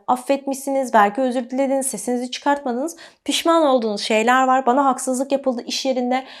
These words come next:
ama ben hiçbir şey söylemedim. Bu da benim psikolojimi bozdu." dediğiniz şeyler varsa bu dönemde, e, bu bir farkındalık, bu güzel bir şey, insanın böyle büyümesi, kaç yaşında olursanız olun.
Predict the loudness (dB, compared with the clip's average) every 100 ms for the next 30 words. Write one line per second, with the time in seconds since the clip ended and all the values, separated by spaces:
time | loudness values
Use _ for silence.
0 | -8 0 4 4 2 -4 -6 -6 -6 0
1 | 2 2 2 0 -2 0 0 0 -2 -6
2 | -4 0 0 0 0 0 0 0 -2 -2
3 | -2 -4 -2 -2 0 -2 -2 -4 -6 -10
4 | -12 -20 -20 _ -6 2 4 4 2 0
5 | -4 -4 -10 -20 _ -2 0 2 2 2
6 | 0 0 4 4 4 4 4 2 0 4
7 | 2 2 -4 -4 0 6 6 4 -2 -4
8 | -4 -4 -2 -2 0 0 0 0 2 0
9 | -2 -4 -4 -4 -6 -4 -4 -4 -6 -6
10 | -6 -4 -4 -6